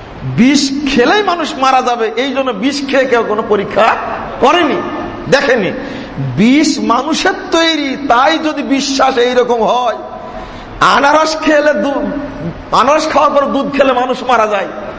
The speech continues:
কথা প্রচলিত আছে, দেখেছেন কাকে মরতে? আপনার বাপকে জিজ্ঞেস করেন কবর থেকে তুলে যে, "বাপ, তোমার যুগে কেউ মরেছে কিনা?"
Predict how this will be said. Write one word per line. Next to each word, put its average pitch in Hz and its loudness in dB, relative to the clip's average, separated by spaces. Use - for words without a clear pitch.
কথা 220 4
প্রচলিত 320 4
আছে, 202 0
দেখেছেন 220 0
কাকে 254 -2
মরতে? 269 -4
আপনার 202 2
বাপকে 254 4
জিজ্ঞেস 208 2
করেন 220 2
কবর 214 4
থেকে 202 2
তুলে 202 2
যে, 180 4
"বাপ, 214 2
তোমার 233 2
যুগে 226 0
কেউ 233 4
মরেছে 220 -2
কিনা?" 208 -2